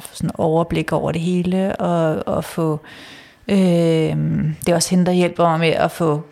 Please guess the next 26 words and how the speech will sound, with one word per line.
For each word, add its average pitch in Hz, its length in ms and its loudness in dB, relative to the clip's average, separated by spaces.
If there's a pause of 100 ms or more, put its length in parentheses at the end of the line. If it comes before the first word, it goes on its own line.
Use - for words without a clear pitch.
ringet 165 400 0
over 165 580 -2 (140)
til 185 100 -2
min 170 100 2
sygeplejerske, 170 760 -2
og 160 80 -2
sådan 185 100 0
ligesom 170 260 0
få, 160 360 -4 (220)
få - 180 -4
tjek - 340 -4
på, - 260 -2
hvad 165 160 2
der 160 80 0
har 165 120 2
været 156 280 -2
i 175 80 -6
forhold 160 400 -2
til 151 380 -4
det 151 80 -4
her 151 160 0
med 151 520 -2
hud 156 160 -4
mod 151 200 -4
hud 151 260 -4
og, 160 220 -4